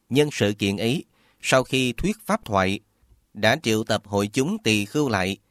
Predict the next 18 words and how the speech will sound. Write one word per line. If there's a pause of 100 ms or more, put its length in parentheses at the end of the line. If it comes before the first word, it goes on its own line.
(180)
và
đã
hỏi
các
tỳ
khưu
nhóm
luật
sư
rằng: (1600)
"Này
các
tỳ
khưu, (480)
nghe
nói
các
ngươi